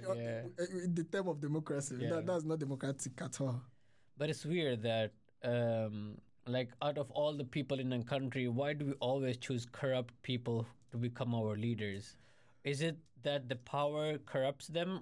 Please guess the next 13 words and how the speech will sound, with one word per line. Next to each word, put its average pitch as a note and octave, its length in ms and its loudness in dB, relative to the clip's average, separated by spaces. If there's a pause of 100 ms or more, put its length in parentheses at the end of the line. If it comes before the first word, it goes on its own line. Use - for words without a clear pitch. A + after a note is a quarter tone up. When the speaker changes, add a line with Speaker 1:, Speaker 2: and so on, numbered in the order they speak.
Speaker 2:
or C3+ 120 2
is C3 100 0
it C3 120 0
that C3 200 0
they're C3 160 2
already B2+ 360 2
corrupted C3+ 580 0
and B2 180 2
when B2 120 2
they A#2 80 2
come C#3+ 280 -2
into C3 180 0
power, A#2+ 500 0